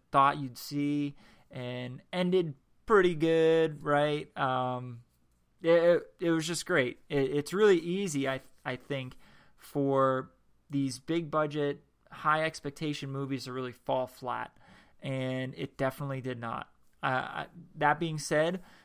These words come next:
there were some things about the movie that I didn't really get. I think there were some plot holes. Um, there were a couple parts that made me a little sad. But again,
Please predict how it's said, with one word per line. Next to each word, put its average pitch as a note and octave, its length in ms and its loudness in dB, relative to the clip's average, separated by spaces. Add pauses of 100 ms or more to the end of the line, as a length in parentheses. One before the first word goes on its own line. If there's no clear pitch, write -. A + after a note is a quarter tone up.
there D3 140 4
were D3 100 2
some E3 240 -2
things D#3+ 220 -4
about C#3+ 320 2
the F#3+ 40 -8
movie G#3 360 -6
that C#3 260 -2
I C3+ 80 -6
didn't C#3+ 260 -8
really C#3+ 280 -2
get. D#3+ 480 -4
I C#3 140 -6
think D3 240 -10
there C#3 120 -4
were C3+ 140 -6
some C3 180 -12
plot C3 360 -6
holes. F3+ 500 -2 (340)
Um, B2+ 460 -6
there C#3+ 120 0
were D3 140 0
a D3 60 -4
couple D#3 300 -8
parts D3 480 -2
that C3 240 -8 (300)
made C3+ 220 -6
me C3+ 140 -8
a C3+ 40 -4
little C3+ 220 -2
sad. C3 520 -2 (440)
But C3 380 4 (340)
again, C#3+ 580 -4